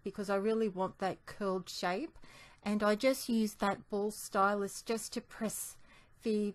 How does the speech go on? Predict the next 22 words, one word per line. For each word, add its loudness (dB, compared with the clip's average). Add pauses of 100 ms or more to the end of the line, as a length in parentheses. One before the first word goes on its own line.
petals -4
into -4
place -2 (380)
onto 0
that 0
sponge. 0
The -16
sponge -2
is -6
really 0
helpful -4
in -2
doing -2
that. -4 (1000)
Next, 2
I'm 4
going 2
to -6
be -4
using -2
the -2
stamens, -2